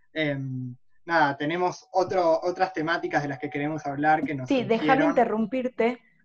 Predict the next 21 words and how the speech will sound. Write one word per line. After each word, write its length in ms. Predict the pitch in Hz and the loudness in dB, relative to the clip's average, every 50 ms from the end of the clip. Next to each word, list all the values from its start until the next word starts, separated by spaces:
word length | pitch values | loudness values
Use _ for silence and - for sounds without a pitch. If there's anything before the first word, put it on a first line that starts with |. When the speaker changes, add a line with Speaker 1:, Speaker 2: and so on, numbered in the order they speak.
| _ | _
Speaker 2:
un 160 | - 220 233 220 | -2 0 0 0
minuto, 320 | 208 214 233 233 233 226 | 2 2 0 2 2 0
Speaker 1:
Dale. 100 | 214 220 | 2 2
Speaker 2:
Marto, 480 | 220 220 226 226 - - 240 262 262 262 - - _ _ _ _ _ | 2 2 2 0 0 2 2 2 0 -4 -12 -20 _ _ _ _ _
eh, 640 | - 226 220 202 196 196 196 190 190 185 185 185 185 - _ _ _ _ _ _ _ _ - | 0 0 2 2 0 0 0 -2 -2 -4 -6 -8 -10 -16 _ _ _ _ _ _ _ _ -4
para 220 | 220 202 196 190 | -2 -2 -2 -2
comentar 500 | 190 196 196 196 196 196 240 247 233 220 | -2 -4 -4 -4 2 4 6 6 6 4
que 80 | - 208 | 2 -4
el 80 | 196 196 | -4 -4
kinder 300 | 196 233 247 262 277 269 | -2 -2 0 2 2 2
empezó 480 | 254 220 208 - 196 196 - - 240 247 | 2 0 -2 -4 -8 -6 -4 -2 -2 -2
siendo, 600 | 247 - 262 247 247 247 254 269 262 254 - - _ _ _ _ _ _ _ _ _ _ _ _ | -2 -2 -2 0 0 0 0 -2 -2 -4 -6 -12 _ _ _ _ _ _ _ _ _ _ _ _
creo 280 | - 208 220 254 247 247 | 2 6 6 6 6 6
que 80 | 240 | 4
una 320 | 226 233 240 233 220 226 262 | 4 4 4 4 6 6 6
hora, 440 | 285 277 233 214 208 220 254 277 - _ _ | 6 6 6 6 6 6 4 2 -2 _ _
si 180 | _ - - 208 | _ -16 -10 -6
no 120 | 185 208 | -2 0
me 100 | 233 247 | 0 0
equivoco, 560 | 220 190 208 214 233 240 240 240 240 262 294 | 0 0 2 4 4 4 4 4 2 2 2
Speaker 1:
Mm. 240 | 147 143 139 131 123 | 0 -2 -6 -6 -10